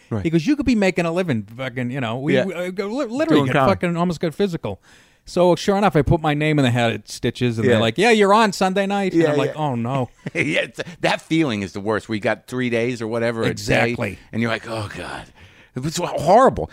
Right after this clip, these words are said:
Speaker 1: And be, when, when you did Sam's and stuff, you'd get, you'd get booked, like, six weeks out.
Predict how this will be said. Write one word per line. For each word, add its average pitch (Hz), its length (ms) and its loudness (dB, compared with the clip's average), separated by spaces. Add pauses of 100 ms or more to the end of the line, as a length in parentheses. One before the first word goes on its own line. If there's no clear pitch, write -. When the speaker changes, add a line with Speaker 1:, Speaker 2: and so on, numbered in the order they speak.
(160)
Speaker 1:
And 160 160 0
be, 170 120 2
when, 151 380 -6
when 143 120 -2
you 160 80 -4
did 156 220 -4
Sam's 180 340 -6
and 123 100 -6
stuff, 110 220 -2
you'd 139 160 -8
get, 147 260 0
you'd 147 160 -4
get 151 160 0
booked, 147 200 0
like, 127 140 -2
six - 280 -8
weeks 147 240 -6
out. 170 260 0